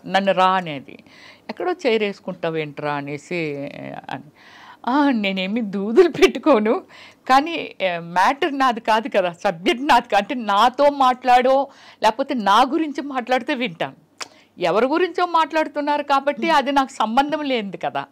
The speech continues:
అ-, అలా నాకు అలవాటైపోయింది. ఫస్ట్ నుంచి నేను అంతే, ఎవరి మ్యాటర్లోకి నేను దూరను. ఆ, any possibility, స్వప్న గారు, చాలా వరకు అయ్యో పాపం అనే హార్ట్ ఉంది నా దగ్గర.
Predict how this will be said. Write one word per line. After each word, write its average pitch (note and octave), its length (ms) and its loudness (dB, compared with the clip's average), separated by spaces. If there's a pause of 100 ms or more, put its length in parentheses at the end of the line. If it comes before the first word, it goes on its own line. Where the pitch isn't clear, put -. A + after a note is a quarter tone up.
(100)
అ-, - 60 -12 (100)
అలా C4+ 380 4 (140)
నాకు G3+ 220 -6
అలవాటైపోయింది. F3+ 960 -6 (420)
ఫస్ట్ - 180 -2
నుంచి D4+ 260 -8
నేను A3 200 -4
అంతే, E3+ 340 -10 (520)
ఎవరి F#3+ 300 2
మ్యాటర్లోకి A3+ 800 -2
నేను G3+ 240 -6
దూరను. F#3+ 600 -4 (800)
ఆ, D#3 320 -6 (180)
any C#4 160 2
possibility, A#3+ 1000 -2 (720)
స్వప్న E3+ 300 -6
గారు, D#3+ 460 -4 (920)
చాలా G#3 280 8
వరకు A3 440 0
అయ్యో F#3+ 320 2
పాపం G#3 400 0
అనే F3 680 -8
హార్ట్ E3+ 360 2
ఉంది D#3+ 180 -10
నా C#3+ 120 -8
దగ్గర. C3+ 400 -12